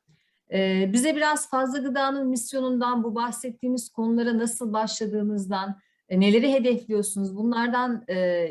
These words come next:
bir giriz-, girizgah yapar mısınız? Bir de burada, e, enteresan olan böyle bir sosyal sorumluluk konusunda teknoloji desteğiyle neler yapılabilir? Bunu nasıl öngördünüz?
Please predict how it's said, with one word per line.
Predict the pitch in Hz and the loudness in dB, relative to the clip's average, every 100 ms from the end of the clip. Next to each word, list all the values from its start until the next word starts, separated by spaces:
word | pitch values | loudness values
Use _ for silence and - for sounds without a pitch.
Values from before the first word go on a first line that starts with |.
| - _ 196 | -6 _ -4
bir | 214 - - | -4 -4 -4
giriz-, | 202 208 190 190 - | 0 0 -2 -8 -4
girizgah | 196 190 190 202 190 | -4 -2 0 -2 -2
yapar | 185 190 175 | -6 -4 -6
mısınız? | 170 - 285 311 - | -6 -8 -8 -10 -4
Bir | 262 | 0
de | 285 | 2
burada, | 262 254 294 285 - | 2 4 4 2 0
e, | 208 208 202 202 - | 0 2 2 0 -2
enteresan | 214 226 262 262 - 277 | 0 0 0 -2 -2 -4
olan | 254 262 262 - | -2 -2 -6 -4
böyle | 214 247 | -2 -2
bir | 247 | -4
sosyal | - 226 226 254 247 | -6 -6 -2 0 0
sorumluluk | 247 247 247 247 | 0 0 0 -2
konusunda | 233 233 233 233 220 240 240 _ _ - | -2 -2 0 -2 -2 -4 -6 _ _ -2
teknoloji | 226 220 240 247 233 | 0 2 2 4 2
desteğiyle | 226 - - 247 254 233 208 | 2 0 0 0 2 2 2
neler | 202 240 269 | 0 0 0
yapılabilir? | 240 - 208 180 156 170 - - - | -2 -4 -6 -6 -6 -8 -10 -14 2
Bunu | 220 233 | 6 8
nasıl | 240 269 | 6 2
öngördünüz? | 220 208 190 175 156 143 151 - | 4 4 4 4 2 -4 -6 -6